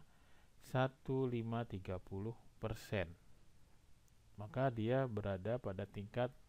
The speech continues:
level ketiga. Ini artinya dapat disimpulkan bahwa pengetahuan metodologi memberikan pengaruh besar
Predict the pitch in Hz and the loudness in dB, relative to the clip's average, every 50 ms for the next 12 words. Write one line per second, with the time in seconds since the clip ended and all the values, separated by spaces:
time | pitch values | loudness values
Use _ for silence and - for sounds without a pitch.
0 | - 98 95 - - 120 113 - - 143 151 - - - - - - - - - | -10 -10 -8 -6 -6 -6 -2 2 2 2 2 0 -4 -14 -20 -20 -20 -20 -20 -20
1 | - - - 101 95 - 82 - - - - - - - - - - - - - | -10 -6 -6 -6 -4 -4 -6 -6 -8 -14 -18 -20 -20 -20 -20 -20 -20 -20 -20 -20
2 | - - - - - 120 120 117 110 110 110 - - 110 110 117 135 160 165 180 | -20 -20 -8 -4 -2 2 4 4 4 4 4 2 2 2 2 2 4 4 6 6
3 | 180 175 143 120 107 - 107 101 104 101 95 - - 104 101 - 104 101 101 - | 6 6 6 4 4 4 0 -2 -2 -4 -4 -4 -4 -6 -4 -2 -2 -4 -2 0
4 | - 113 127 143 151 160 160 151 135 107 101 101 98 101 110 101 107 117 139 151 | 0 2 2 2 0 -2 -2 0 2 2 4 4 2 2 2 2 4 4 2 2
5 | - - - - - - - - - - - - - - - - - - - - | -2 -6 -14 -20 -20 -20 -20 -20 -20 -20 -20 -20 -20 -20 -20 -20 -20 -14 -4 0
6 | 139 135 143 147 - 156 156 165 185 185 175 165 151 - - 131 117 113 110 110 | 2 2 4 6 8 8 8 8 8 6 6 4 4 6 4 6 6 6 6 6
7 | 107 104 107 117 117 123 139 147 160 156 160 - - - - - - - - - | 6 4 2 0 0 2 2 2 0 -2 -4 -10 -16 -20 -20 -20 -20 -20 -20 -20
8 | - - - - - - - - - - - - - - 127 123 123 120 120 120 | -20 -20 -20 -20 -20 -20 -20 -20 -20 -20 -20 -6 0 2 4 6 6 6 6 6
9 | 123 123 123 - - 151 156 160 170 180 - - - - - - - - - - | 6 4 2 2 2 2 4 4 2 -4 -8 -14 -20 -20 -20 -20 -20 -20 -20 -20
10 | - - - - - - - - 139 139 143 143 139 135 135 131 120 104 101 - | -20 -20 -20 -20 -20 -20 -6 -2 0 2 2 4 4 4 4 2 2 2 0 -2
11 | - - 104 101 107 - 131 - | 0 0 2 2 2 0 -2 -4